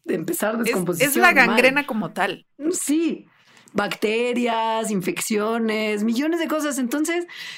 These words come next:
Speaker 1: si ya llegamos a la necrosis del tejido, la necrosis está muy extendida, es muy probable que la parte afectada se tenga que quitar, es decir, amputación. El daño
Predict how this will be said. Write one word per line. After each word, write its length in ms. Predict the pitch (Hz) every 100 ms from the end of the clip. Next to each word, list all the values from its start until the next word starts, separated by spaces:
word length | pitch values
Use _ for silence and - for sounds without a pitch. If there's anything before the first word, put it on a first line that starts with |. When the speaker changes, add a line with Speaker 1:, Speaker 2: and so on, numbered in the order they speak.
| -
Speaker 1:
si 260 | - - 220
ya 180 | 220 330
llegamos 480 | 349 339 294 285 294
a 80 |
la 120 | 226 175
necrosis 500 | 165 190 202 220 220
del 120 | 170
tejido, 340 | 160 202 190
la 120 | 185
necrosis 440 | 170 170 196 220 233
está 200 | 175 180
muy 160 | 185 196
extendida, 640 | 185 165 156 160 180 208 - - - - - -
es 140 | 233
muy 200 | 262 277
probable 440 | 240 269 247 254 254
que 80 | 196
la 140 | 165
parte 220 | 190 180
afectada 420 | 214 185 185 185
se 120 | 202 175
tenga 300 | 180 214 226
que 220 | 175 165
quitar, 600 | - - - 190 165 170 -
es 140 | 180
decir, 400 | 165 160 220 233 -
amputación. 840 | 170 165 165 - - 175 - - _ - - - -
El 180 | 190 208
daño 560 | 247 285 302 320 339